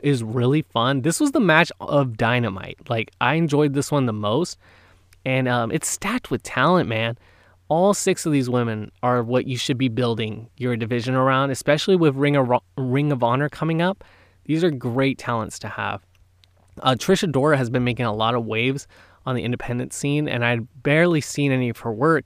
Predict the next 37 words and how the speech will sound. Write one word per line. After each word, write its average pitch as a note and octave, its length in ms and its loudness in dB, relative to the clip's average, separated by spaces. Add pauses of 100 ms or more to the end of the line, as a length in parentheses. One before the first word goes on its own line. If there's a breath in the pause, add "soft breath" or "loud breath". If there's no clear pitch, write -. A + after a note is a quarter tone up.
because, A#2 340 -6
you A2+ 60 -6
know, G#2 180 -6
it's - 160 -12
just - 180 -14
kinda F2+ 200 -10
tough. - 360 0 (500 soft breath)
But C3+ 180 0
seeing F3 240 2
her D#3 120 4
in B2 200 4
this C3+ 140 0
stage, B2 380 0
she - 320 -2
felt B2 240 0
like - 120 -6
she - 120 -10
belonged. F#2+ 460 -10
I A#2 100 0
was A#2 200 -2
really A2+ 160 -2
happy - 260 -12
with G2+ 180 -12
this. A2 240 -10 (520 soft breath)
Uh, B2+ 120 -2
but C3+ 160 -2
Jade, A3 380 4 (120)
she G#3+ 300 0
hits F3+ 440 0
Adora D3+ 440 4
with C3+ 160 0
a A#2 60 -4
Jaded C3+ 480 0
"For C3 320 -2
the A#2 120 -4
win" C#3 380 0
here. B2+ 480 0